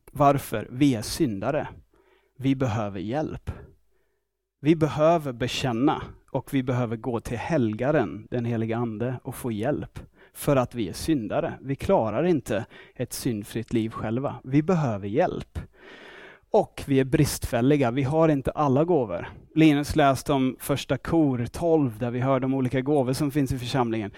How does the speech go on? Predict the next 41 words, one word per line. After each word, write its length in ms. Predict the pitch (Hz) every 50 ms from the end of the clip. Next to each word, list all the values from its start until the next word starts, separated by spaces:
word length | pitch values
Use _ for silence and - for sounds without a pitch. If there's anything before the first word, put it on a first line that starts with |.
| - - -
Men 100 | - 143
vi 80 | 151 151
hörde 200 | 170 170 156 151
också 360 | 156 156 - - - - 196
att 280 | 160 131 120 - - -
inte 560 | - 165 139 127 - - 151 139 135 127 - -
en 320 | - 143 151 156 156 139 127
lem 260 | 135 147 143 127 120
har 180 | 120 127 127 120
allting, 560 | 120 117 113 113 - - - 170 175 117 98
utan 260 | 82 98 - 117 123
det 80 | 123 123
finns 240 | - 147 143 139
andra 280 | 165 156 127 113 120 147
lemmar. 420 | 175 175 156 120 90 71 127 120 _ _ - - - - - _ _ _ _ -
All 300 | 185 185 190 196 190 175
frukt 460 | - - - 208 202 - - - -
behöver 300 | - 156 143 139 131 131
inte 160 | 127 117 135
hamna 360 | 110 139 165 156 131 123 143
på 120 | 165 - 196
min 280 | 185 165 139 131 123
gren. 320 | 117 110 78 78 - - - - - - - - - - - -
Och 240 | - - 143 - -
jag 100 | 165 - -
älskar 480 | 202 180 160 131 - - - - 165
att 260 | 156 143 - - - -
på 100 | - 160
United 640 | 165 151 151 143 131 123 - - 165 160 147 151 -
så 460 | - - - - 151 147 147 143 143 143 143 143 143
har 260 | - - 143 135 139 143
vi 100 | 151 156
inte 580 | 147 135 123 117 - 139 127 120 113 113 - -
den 380 | - 147 139 135 131 127 123 123
attityden 640 | - 127 - - 151 127 - 139 123 120 127 143 147
att 140 | 139 131 135
jag 100 | 139 135
behöver 180 | 143 139 143
låtsas 520 | 143 151 170 160 - - - 165 165 151 -
som 120 | - 147
att 140 | 135 127